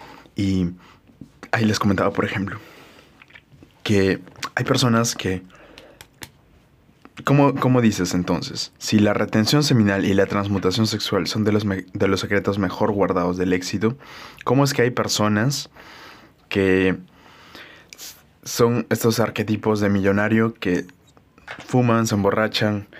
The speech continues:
y tienen un montón de sexo, ven un montón de pornografía y son exitosos, ¿no? Por ejemplo, poníamos el caso de, de Charlie Sheen, que es como el arquetipo de la persona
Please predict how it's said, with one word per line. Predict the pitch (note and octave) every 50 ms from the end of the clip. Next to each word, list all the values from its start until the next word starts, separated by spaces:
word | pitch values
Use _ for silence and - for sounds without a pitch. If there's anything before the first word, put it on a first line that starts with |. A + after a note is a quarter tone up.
| - - - - - - - - - _ _ -
y | - G2+
tienen | - G#2 G2 G#2
un | G#2 G2+
montón | G2 G2 F#2 G2+ G2+
de | G2 F#2
sexo, | F2 - G#2+ G#2 - - - G#2+ G#2 G2+ G2+ - - -
ven | - G2 G2
un | G2+ G2+ G2
montón | F#2+ F#2 - G2+
de | G2 F#2
pornografía | F#2+ G2 - G2+ G2 F#2 F#2 F#2+ - - G#2+ G2+ G2+ G2+ G#2 G2+ - _ _ _ _ - _ - - - _ _ _ _ _ _ -
y | G2+ G2 F#2+ F#2+ F#2 F#2+ F#2 F#2 F2+ F#2 -
son | - - A2 A2+
exitosos, | A2 - - G2 G#2+ A#2 A#2 - F#2+ F2+
¿no? | F#2 F#2+ A2 A#2 - - - - - - - _ - - _ _ - - _ - - - _ - - - _
Por | - - - - F#2+
ejemplo, | F#2+ G2 F#2+ F#2+ F2+
poníamos | F#2+ G2 G2 G2 G2 G2 G2 -
el | G2 F#2+ -
caso | G#2 F#2+ F#2 - - G2+ F#2
de, | F2+ F2+ - - -
de | G2 F#2 F2+
Charlie | - - - G2 G2 G2 G2
Sheen, | - - - - G#2+ G2 E2+ - - - -
que | - G2
es | F2+
como | - - F#2+ F#2+
el | F#2
arquetipo | G2 G2 G2 - G#2 F#2 - - G2 F2 F#2+ F#2 F2+ F2+ - - - - - - - - - - - - - - - - - - - _ _ -
de | - G2+ F#2+ F#2+ F#2 F#2 F2+ F2+
la | F2+ F2+ F2+ F2+ F2+ F2+ F2+ F2+
persona | F2+ - - - G#2 G2 G2 F#2+ F#2+ F#2+ -